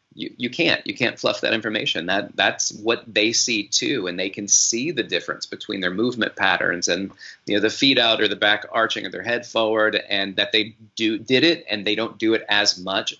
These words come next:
They do it less. There's some strategies that have been put together. So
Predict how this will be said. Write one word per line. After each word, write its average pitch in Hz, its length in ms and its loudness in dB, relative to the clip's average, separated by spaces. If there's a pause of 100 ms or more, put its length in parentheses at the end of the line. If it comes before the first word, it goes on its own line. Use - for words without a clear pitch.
They 98 100 -2
do 92 200 -2
it 87 120 -4
less. 92 520 2
There's 87 220 0
some 90 300 -4 (400)
strategies 107 680 2
that 98 120 2
have 92 80 -6
been 95 160 -4
put 107 160 -6
together. 95 380 0
So 98 380 0